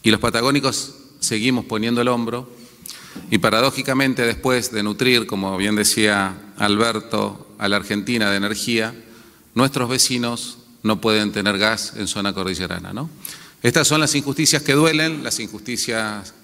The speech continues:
que nos tallan, que nos provocan heridas, que nos hacen a los patagónicos estar más unidos que nunca, pero siempre con un espíritu muy positivo, ¿no?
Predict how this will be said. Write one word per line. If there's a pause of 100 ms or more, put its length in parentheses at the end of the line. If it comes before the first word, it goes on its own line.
(120)
que
nos
tallan,
que
nos
provocan
heridas, (540)
que
nos
hacen
a
los
patagónicos
estar
más
unidos
que
nunca, (800)
pero
siempre
con
un
espíritu
muy
positivo,
¿no?